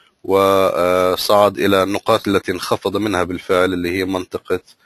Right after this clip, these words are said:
ال ثلاثة وتسعين خمسين. طبعًا في حال استطاعته لاختراق هاي النقاط نتوقع ارتفاعه مرة أخرى عند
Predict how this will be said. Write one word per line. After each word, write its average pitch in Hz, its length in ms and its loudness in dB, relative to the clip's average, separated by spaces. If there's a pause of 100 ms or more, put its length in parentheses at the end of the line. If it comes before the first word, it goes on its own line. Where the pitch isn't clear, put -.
(360)
ال 82 680 -4
ثلاثة 95 300 -2
وتسعين 87 420 -8
خمسين. - 500 -14 (480)
طبعًا 98 200 0
في 117 160 -4
حال 120 220 0
استطاعته 95 800 0
لاختراق 90 600 -2
هاي 92 120 0
النقاط 92 600 -4 (320)
نتوقع 92 380 -4
ارتفاعه 90 460 -6
مرة 87 320 -6
أخرى 82 260 -12
عند 85 220 -10